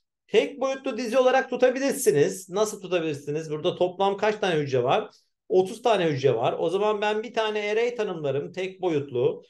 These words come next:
Bu array'in de otuz tane elemanı var. Dolayısıyla A sıfır, A yirmi dokuz diyebilirim. Evet, bu mümkün teorik olarak.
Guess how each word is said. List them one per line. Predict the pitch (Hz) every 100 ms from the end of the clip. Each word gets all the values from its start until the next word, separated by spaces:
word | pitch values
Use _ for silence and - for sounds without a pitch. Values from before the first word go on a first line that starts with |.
| _ _ -
Bu | 208
array'in | 240 247 254 240
de | 175 185 220
otuz | 214 214 302 285 -
tane | 196 226
elemanı | 233 226 233 262
var. | 233 147 - _ -
Dolayısıyla | 175 185 185 196 -
A | 175 190
sıfır, | 185 - 214 165 185 - - _ _ _ _
A | 165 208 214
yirmi | 202 214 214
dokuz | 214 202 240 220 202
diyebilirim. | 240 247 247 226 143 180 - _
Evet, | 170 143 147 151
bu | 190
mümkün | 196 208 - 214 220
teorik | 220 180 151 135
olarak. | 123 113 185 247